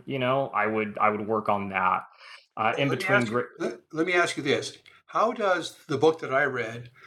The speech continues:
Speaker 1: Mm-hmm.
Speaker 2: differ from the dissertation, and how did you go about making those changes?
Speaker 1: Yeah, so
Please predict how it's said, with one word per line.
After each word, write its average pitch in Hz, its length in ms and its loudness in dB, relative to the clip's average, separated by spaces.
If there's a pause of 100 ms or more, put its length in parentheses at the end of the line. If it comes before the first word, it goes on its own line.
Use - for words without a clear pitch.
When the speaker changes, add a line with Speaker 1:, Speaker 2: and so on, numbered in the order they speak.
(240)
Speaker 1:
Mm-hmm. 113 120 2
Speaker 2:
differ 180 340 2
from 147 300 2
the 123 80 -2
dissertation, 127 960 0 (420)
and 120 280 2
how 170 260 2
did 190 120 -2
you 180 120 -10
go 165 80 -2
about 147 440 2
making 139 320 0
those 120 200 0
changes? 110 600 -2 (1200)
Speaker 1:
Yeah, 104 420 2
so 131 560 0